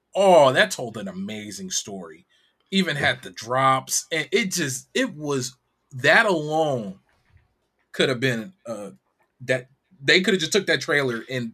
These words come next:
Speaker 1: took the
Speaker 2: And
Speaker 1: whole
Speaker 2: that's it.
Speaker 1: cast
Speaker 2: Yeah.
Speaker 1: and ran with that. That would have been more than fine.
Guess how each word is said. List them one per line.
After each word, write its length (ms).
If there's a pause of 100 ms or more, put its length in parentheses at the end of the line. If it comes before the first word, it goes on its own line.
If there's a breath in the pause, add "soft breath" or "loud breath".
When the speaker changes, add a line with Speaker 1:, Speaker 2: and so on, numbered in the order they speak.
Speaker 1:
took 180
the 60
Speaker 2:
And 80
Speaker 1:
whole 100
Speaker 2:
that's 120
it. 80
Speaker 1:
cast 420 (200 soft breath)
Speaker 2:
Yeah. 220
Speaker 1:
and 180
ran 240
with 160
that. 360
That 340
would 100
have 100
been 220
more 380
than 160
fine. 320